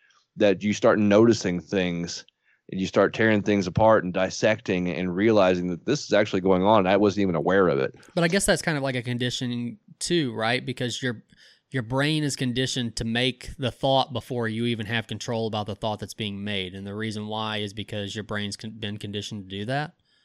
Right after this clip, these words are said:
Speaker 2: Like, it's, it's like over, like, it, it knows what that thought should be without you having to put in the effort to make that thought.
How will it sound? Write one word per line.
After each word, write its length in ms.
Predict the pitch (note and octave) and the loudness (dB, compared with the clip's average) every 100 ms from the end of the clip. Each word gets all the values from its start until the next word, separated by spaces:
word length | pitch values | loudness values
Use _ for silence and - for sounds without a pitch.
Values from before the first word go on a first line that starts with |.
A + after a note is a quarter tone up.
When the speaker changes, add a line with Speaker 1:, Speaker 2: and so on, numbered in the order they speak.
| _ _ A2+ | _ _ -6
Speaker 2:
Like, 160 | A2 | -4
it's, 300 | A#2+ A#2 - | -2 -4 -6
it's 280 | A#2 A#2 A2 | -6 -4 -4
like 260 | A2+ A2 - _ | -4 -4 -12 _
over, 500 | D3 C3+ B2+ B2 A2 - - _ _ _ _ _ C3+ | -6 -4 -2 -4 -4 -10 -20 _ _ _ _ _ -8
like, 120 | - | -4
it, 180 | D#3 D3+ | -4 -2
it 140 | D#3+ | -2
knows 800 | C#3 C3+ C3+ B2+ A#2+ A2+ - - - _ _ _ _ _ _ _ _ | 0 0 2 0 0 -4 -6 -10 -16 _ _ _ _ _ _ _ _
what 420 | D#3+ B2+ C3 B2 | -8 0 2 2
that 240 | B2 A#2+ - | 0 0 0
thought 200 | A#2+ A#2 | 0 0
should 240 | A#2+ G#2+ | -8 -2
be 220 | B2+ B2 | 0 2
without 320 | A2 G#2 A2 | 0 -4 -4
you 140 | A2 A2+ | -4 -6
having 400 | A2+ A2 G#2+ G#2 | -4 -4 -4 -6
to 640 | - A#2+ G#2+ G2+ G2+ G#2+ _ _ | -8 -6 -6 -6 -8 -12 _ _
put 240 | C3+ A#2+ | -6 -4
in 240 | A2+ G#2+ G#2 | -4 -6 -6
the 340 | G#2+ G#2 G#2+ | -4 -6 -4
effort 420 | A2+ - A2+ G#2 _ _ - - | -4 -4 -8 -10 _ _ -10 -8
to 480 | G#2+ G2+ G2 F#2+ - - | -6 -6 -8 -12 -16 -16
make 380 | G#2 G#2 G2 G2+ | -10 -8 -8 -8
that 220 | F#2+ - | -10 -10
thought. 400 | A2 F2 - | -12 -12 -16